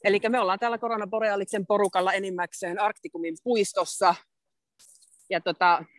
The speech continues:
meillä on täällä yhdistyksen aurinkoputki, toki tuolla jengin takana piilossa tällä hetkellä. Sitten siellä on mulla kiikarit ja kamera. Ja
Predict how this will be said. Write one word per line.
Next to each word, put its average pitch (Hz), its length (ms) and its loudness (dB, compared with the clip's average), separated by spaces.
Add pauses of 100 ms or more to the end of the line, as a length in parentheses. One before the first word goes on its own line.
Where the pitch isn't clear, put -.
meillä 180 260 0
on 170 100 -2
täällä 220 320 2 (360)
yhdistyksen 190 640 0 (680)
aurinkoputki, 233 800 2 (240)
toki 185 200 -2
tuolla 180 180 0
jengin 190 260 0
takana 165 280 -4
piilossa 208 440 0
tällä 190 240 4
hetkellä. 180 440 0 (600)
Sitten - 300 -18
siellä 190 180 0
on 196 60 -4
mulla 202 200 2
kiikarit 190 580 0 (240)
ja 175 100 -2
kamera. 151 500 -2 (1080)
Ja 190 100 0